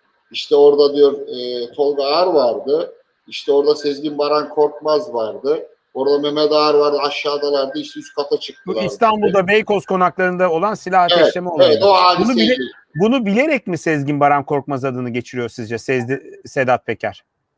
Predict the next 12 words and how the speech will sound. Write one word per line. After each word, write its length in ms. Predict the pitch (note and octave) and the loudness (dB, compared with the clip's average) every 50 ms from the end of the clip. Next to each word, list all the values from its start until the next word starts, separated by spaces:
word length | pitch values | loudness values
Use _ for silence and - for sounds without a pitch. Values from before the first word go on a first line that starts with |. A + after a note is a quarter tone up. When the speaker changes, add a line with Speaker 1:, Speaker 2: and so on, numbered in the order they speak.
| _ _ - | _ _ -8
Speaker 1:
Olabilir. 840 | A2 B2+ C#3+ D#3+ F3+ F#3 A3+ G#3+ E3+ B2 - - - - _ _ _ _ - | -4 0 2 2 2 2 2 0 0 -2 -2 -4 -14 -20 _ _ _ _ -14
Olabilir. 460 | A2+ B2+ C#3+ D#3 D#3+ E3+ E3 D3 B2+ | -10 -6 -4 -4 -2 -2 -2 -2 -2
Yani 300 | B2 B2+ C#3+ D3 D3+ D3+ | 0 0 0 0 2 0
orada 420 | D#3 D#3 E3 E3+ E3+ F3 F#3+ F#3 F3+ | 0 -2 -2 -2 -2 -2 -2 -2 -2
özellikle, 520 | E3+ E3 F#3+ F#3+ F#3+ G3 F#3+ - - F#3+ F#3+ F#3 F#3 - - - - _ _ _ - | -2 -2 -2 -4 -4 -6 -8 -6 -6 -2 0 0 0 -2 -6 -16 -18 _ _ _ -4
e, 300 | C3+ C3+ C3+ C3+ C3+ C3+ | -2 -2 0 0 -2 0
böyle 300 | D#3 F3 F#3 F#3+ F3+ F3 | 0 0 0 0 0 0
bir 80 | F#3+ F#3 | 0 2
olayın 500 | F#3 F3+ F3+ F3+ F3+ F3+ F3 E3 D#3 D#3 | 2 2 2 2 2 2 0 -2 -2 -6
vuku 420 | D#3+ - - - G3 G3 F#3+ F#3+ | -10 -10 -8 -6 -4 -4 -2 -2
bulduğunu, 520 | F#3 F#3 F#3 F3+ F#3 F#3+ F#3+ F#3 G#3+ A#3+ B3 - - - | -4 -4 -4 -4 -6 -6 -4 -2 -4 -4 -6 -8 -12 -14
e, 40 | D#3+ | -12